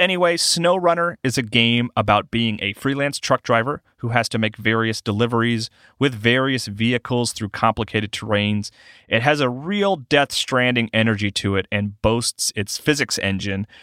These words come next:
and how well it simulates the acts of doing things like driving through shallow rivers, across ice, and through mud. And honestly, it looks kind of awesome.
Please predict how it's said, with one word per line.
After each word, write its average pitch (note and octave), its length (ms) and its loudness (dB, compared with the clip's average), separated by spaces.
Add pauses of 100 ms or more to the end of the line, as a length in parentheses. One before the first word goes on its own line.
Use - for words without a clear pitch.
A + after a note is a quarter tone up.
(180)
and G#2+ 140 -2
how A2+ 140 0
well G#2 300 2
it F#2+ 100 -6
simulates G2 520 -2
the - 120 -4
acts F#2 280 -2
of G2 100 -10
doing - 220 -8
things F#2+ 260 -8
like - 140 -8
driving - 340 -6
through G#2+ 220 -12
shallow - 400 -4
rivers, C3+ 600 0
across - 460 -4
ice, B2 300 2 (480)
and G2 160 -4
through B2+ 220 0
mud. A#2+ 460 2 (540)
And - 160 -8 (100)
honestly, A3+ 540 -2
it A2+ 140 -8
looks D3 240 0
kind C#4 280 0
of B3 80 0
awesome. - 380 2